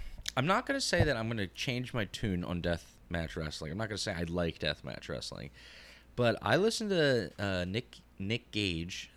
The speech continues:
this week on Talk Is Jericho, and you know what, man? He seems like a dude who's, like, a very, like, humble, grateful person, and he had a bad life and made a,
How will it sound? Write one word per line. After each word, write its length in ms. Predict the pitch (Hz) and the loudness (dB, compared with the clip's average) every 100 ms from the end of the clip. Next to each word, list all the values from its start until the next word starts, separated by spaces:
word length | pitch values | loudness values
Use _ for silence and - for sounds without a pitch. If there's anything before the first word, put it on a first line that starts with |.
| - | -6
this 200 | 95 - | -4 -2
week 220 | 101 95 | -2 -2
on 180 | 95 90 | -4 -4
Talk 240 | 87 104 110 | -2 -4 -2
Is 140 | 104 | -6
Jericho, 520 | 92 92 117 147 139 - | -2 -2 -2 -4 -4 -6
and 160 | 131 156 | -6 -4
you 60 | |
know 140 | 208 254 | -4 -4
what, 160 | 254 | -4
man? 420 | 233 233 226 214 208 - - - - - - - - - - - - | -4 -2 -2 -4 -8 -20 -20 -20 -20 -20 -20 -20 -20 -20 -20 -20 -16
He 220 | - 123 202 | -8 -2 0
seems 320 | - 226 220 | 0 -2 -2
like 120 | 180 | -2
a 60 | 147 | -2
dude 400 | 113 123 131 127 | 2 2 2 2
who's, 240 | 123 117 104 | 0 0 -2
like, 120 | 92 | -4
a 60 | |
very, 340 | 82 98 104 98 | -2 2 2 2
like, 340 | 85 82 - - | -2 -8 -14 -8
humble, 440 | 98 107 104 98 | -4 -2 -2 -2
grateful 460 | 85 92 82 - 92 | 0 0 0 -4 -6
person, 460 | - 87 - 87 | -2 -2 -2 -4
and 180 | 85 82 | -4 -4
he 80 | 78 | -4
had 220 | 92 85 | -2 -2
a 40 | |
bad 340 | 78 87 87 85 | -2 -2 -2 -2
life 300 | 85 85 82 | -2 -4 -6
and 120 | 82 | -8
made 160 | 85 76 | -6 -6
a, 140 | 76 | -8